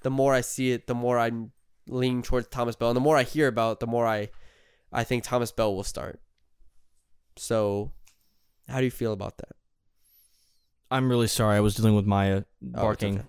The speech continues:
Speaker 1: It's okay.
Speaker 2: So
Speaker 1: Just
Speaker 2: just r-, tell me your lineup real quick.
Speaker 1: Javion,
Speaker 2: Javion,
Speaker 1: Mo,
Speaker 2: Mo,
Speaker 1: Reese,
Speaker 2: Reese,
Speaker 1: Bell, and Zach.
Speaker 2: That's interesting. That's not what I would have said.
Speaker 1: What would you have said?
Speaker 2: I would have said Javion,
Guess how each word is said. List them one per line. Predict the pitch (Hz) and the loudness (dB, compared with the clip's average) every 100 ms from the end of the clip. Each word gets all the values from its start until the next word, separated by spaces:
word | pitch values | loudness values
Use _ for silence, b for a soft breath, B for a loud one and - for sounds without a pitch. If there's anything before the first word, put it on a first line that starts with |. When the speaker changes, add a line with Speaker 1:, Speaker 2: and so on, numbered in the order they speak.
| - | -12
Speaker 1:
It's | - | -10
okay. | 113 95 B B | -8 -10 B B
Speaker 2:
So | - 143 | 4 6
Speaker 1:
Just | 139 | 8
Speaker 2:
just | 156 - | 8 6
r-, | 151 | 4
tell | 160 151 | 4 6
me | |
your | 139 | 6
lineup | 120 107 110 | 6 4 0
real | |
quick. | 98 98 | -2 -2
Speaker 1:
Javion, | - 147 160 180 180 156 156 | 4 6 6 4 4 6 4
Speaker 2:
Javion, | 135 131 143 143 139 135 | 4 4 4 4 2 0
Speaker 1:
Mo, | 135 131 127 123 123 135 | 4 6 6 4 0 -2
Speaker 2:
Mo, | 120 107 107 117 | -2 0 -2 -2
Speaker 1:
Reese, | 123 139 143 - - - | 2 4 4 0 -6 -6
Speaker 2:
Reese, | 101 98 - _ _ _ _ _ _ _ | -6 -8 -18 _ _ _ _ _ _ _
Speaker 1:
Bell, | 135 131 127 127 123 - - _ _ _ _ | 4 4 4 2 -2 -10 -20 _ _ _ _
and | 123 120 | -2 -2
Zach. | 117 92 - - - - _ _ _ _ _ _ _ _ _ _ | -2 -6 -10 -18 -18 -18 _ _ _ _ _ _ _ _ _ _
Speaker 2:
That's | - 113 | -10 -6
interesting. | 104 101 98 95 101 | -4 -2 -2 -4 -2
That's | - 117 131 | 0 2 4
not | 120 | 4
what | 110 | 4
I | 101 | 4
would | 98 | 2
have | 101 | 0
said. | - 90 - | -2 -6 -4
Speaker 1:
What | 123 | -2
would | 113 | -2
you | 113 | -4
have | 107 | -8
said? | - 107 | -10 -10
Speaker 2:
I | - 120 | 2 4
would | |
have | 131 | 6
said | - 117 110 | 4 2 2
Javion, | 120 131 139 151 147 156 | 2 4 4 4 2 0